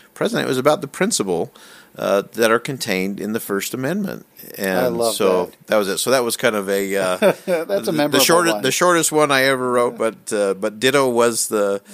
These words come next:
Speaker 1: was the piece. Uh, another one that was, that was an enjoyable one, uh, was, uh, we did an event back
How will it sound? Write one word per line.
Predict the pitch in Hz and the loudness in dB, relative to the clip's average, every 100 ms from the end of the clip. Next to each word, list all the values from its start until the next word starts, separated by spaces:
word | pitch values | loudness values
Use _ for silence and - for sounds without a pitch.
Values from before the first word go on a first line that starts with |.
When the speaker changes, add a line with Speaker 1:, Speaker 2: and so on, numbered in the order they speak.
| 185 - | -20 -12
Speaker 1:
was | - 110 | -2 -2
the | - | -2
piece. | 92 110 101 98 - - | -6 -4 -2 -2 -2 -2
Uh, | 87 90 82 | 0 0 0
another | 87 147 160 | 0 2 2
one | 131 | 2
that | 107 71 | 0 -2
was, | 98 87 - - | -4 -2 -4 -4
that | 107 98 | -2 -2
was | 95 | -2
an | 98 | -2
enjoyable | 92 87 87 98 104 98 87 82 | -2 -2 2 4 4 4 0 -2
one, | 82 80 80 80 - - - - - - - | -4 -4 -6 -8 -12 -18 -20 -20 -20 -20 -10
uh, | 85 90 82 82 82 - | -2 0 0 -2 -6 -6
was, | 90 87 80 - - - - | 0 0 0 0 -2 -4 -6
uh, | 85 82 | -2 -2
we | 80 92 87 | -2 -4 -2
did | 82 117 | 2 2
an | 123 | 2
event | 95 90 95 - | 2 2 0 0
back | 82 87 87 - | 0 2 2 -4